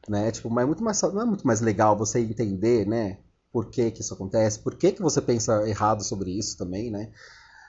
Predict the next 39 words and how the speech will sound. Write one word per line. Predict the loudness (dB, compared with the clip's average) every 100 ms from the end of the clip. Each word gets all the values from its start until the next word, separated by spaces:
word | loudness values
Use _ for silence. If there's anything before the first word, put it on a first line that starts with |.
| -4
É, | 2 2 2 0 -4 -8
primeiramente, | 4 8 10 8 6 4 0 4
eu | 8
acho | 10 10 4 -10
que | -4 0
ninguém | 2 4
tem | 0
que |
cuidar | 4 6
da | 6
vida | 4 0
do | 0
outro, | 0 -4 -10 -18 _ _
né? | 0 0 0 -12 -20 -20 -20 -8
Acho | -8
que | 0
cada | 2 2
um | 2
tem | -2
sua | -2 0
vida. | 2 2 4 2
<laughs> | 2 -8 -10 -20 -20 -6 2
É, | 6 6 6 6
já | 8 6
é |
difícil | 4 -2 4
cuidar | 6
da | 6
própria | 8 6 8 6
vida, | 4 2 4
ficar | 2 0
cuidando | 0 2
da | 4
vida | 4 2
do | 4
outro | 4 4
é |
meio | 0 2
lasqueira. | 2 0 -4 -6 -4 -6